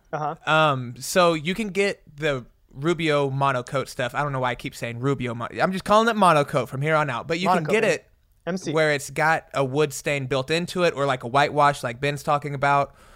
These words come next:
Speaker 1: Mm-hmm.
Speaker 2: Or you can even get just natural finish.
Speaker 1: That's what you used?
Speaker 2: And that's what I used.
Speaker 1: Uh-huh.
Speaker 2: So it soaks kind of the same way Danish oil is supposed to kind of soak into the wood and then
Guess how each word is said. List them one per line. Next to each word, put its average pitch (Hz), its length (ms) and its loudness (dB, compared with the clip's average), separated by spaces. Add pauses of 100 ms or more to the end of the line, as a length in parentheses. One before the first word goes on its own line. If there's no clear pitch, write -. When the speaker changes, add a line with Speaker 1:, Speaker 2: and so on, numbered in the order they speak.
Speaker 1:
Mm-hmm. 160 160 -10
Speaker 2:
Or 156 80 0
you 170 120 0
can 165 120 -8
even 156 220 -4
get 151 320 0
just 135 360 -4 (260)
natural 135 420 0
finish. - 500 -10 (280)
Speaker 1:
That's 170 160 0
what 147 100 -2
you 156 100 -4
used? 170 360 -4 (160)
Speaker 2:
And 139 120 -2
that's 160 160 2
what 165 120 -2
I 135 60 2
used. 120 380 -8 (120)
Speaker 1:
Uh-huh. 147 180 -10 (460)
Speaker 2:
So 156 380 2
it 139 160 -2
soaks - 440 0 (140)
kind 196 200 4
of 202 60 0
the 175 80 -2
same 175 260 0
way 160 280 2
Danish 147 360 -2
oil 143 160 2
is 135 100 -2
supposed 143 200 -4
to 139 60 -8
kind 131 180 -6
of 120 60 -10
soak 151 300 0
into 151 220 -4
the 135 120 -2
wood 135 520 0
and 131 220 -4
then 127 300 -6